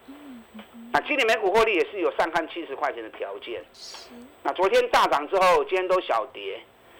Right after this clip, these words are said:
Speaker 2: 你知道昨天外资
Speaker 1: 对。
Speaker 2: 大买阳明六千四百二十三张，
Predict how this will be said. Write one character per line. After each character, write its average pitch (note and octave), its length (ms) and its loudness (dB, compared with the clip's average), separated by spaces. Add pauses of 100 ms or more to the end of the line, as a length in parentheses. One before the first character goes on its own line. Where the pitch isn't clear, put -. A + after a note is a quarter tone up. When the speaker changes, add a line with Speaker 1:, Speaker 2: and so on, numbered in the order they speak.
(140)
Speaker 2:
你 - 100 -10
知 - 40 -10
道 A#3+ 140 6
昨 F3+ 160 2
天 G#3+ 220 4
外 G3 220 6 (100)
资 F#3 280 -4 (360)
Speaker 1:
对。 F#3 180 -18 (420)
Speaker 2:
大 G#3 240 6
买 B2 300 -2 (440)
阳 D#3+ 200 4
明 D#3 420 -6 (440)
六 G3+ 220 2
千 G3 180 0
四 G3 140 -4
百 B2+ 160 2
二 D3 200 2
十 - 60 -10
三 C3 260 0
张， A#2+ 220 -2